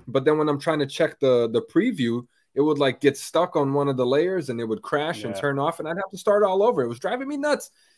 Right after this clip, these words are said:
Speaker 1: And then I found this guy, Hoffman Tactical, on YouTube. Cool kid. I'm sorry, not kid. He's an adult. I have a lot of respect for Hoffman Tactical because of what he does. This, this guy,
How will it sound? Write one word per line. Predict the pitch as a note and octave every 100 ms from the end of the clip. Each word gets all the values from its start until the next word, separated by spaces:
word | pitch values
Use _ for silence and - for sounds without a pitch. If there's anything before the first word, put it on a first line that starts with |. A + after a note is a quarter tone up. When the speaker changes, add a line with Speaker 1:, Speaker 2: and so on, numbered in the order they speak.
| _ -
Speaker 1:
And | B2+
then | D3+
I | D#3
found | - E3 E3
this | D#3 -
guy, | D3+ D3
Hoffman | D#3 D#3+ - A2+
Tactical, | - G3 A#3+ - - G#2+
on | G#2+ G#2+
YouTube. | G#2+ G#2+ A2+ G#2 _ _ _ _ _ -
Cool | F#3 E3+
kid. | E3+ E3+ B2 _ _ _ _ _ _ _ -
I'm | A2+
sorry, | A2 G2+
not | G#2+ -
kid. | A2+ F2+
He's | F#2+
an | G#2+
adult. | B2+ C3+ A2 - _ _ _ _ _
I | G#2+ G2+
have | A2 F#2+
a | G2+
lot | A2+ D3
of | E3
respect | B2 - A#2 -
for | G#2+
Hoffman | A2 - G#2+
Tactical | - A2 G#2 - A2
because | G2 G#2 G#2+ G#2
of | F2+
what | A2+ A2
he | A2
does. | F2 A2 G2+ F#2+
This, | G#2+ - -
this | G#2 A#2
guy, | - A2 G#2 G2+ G2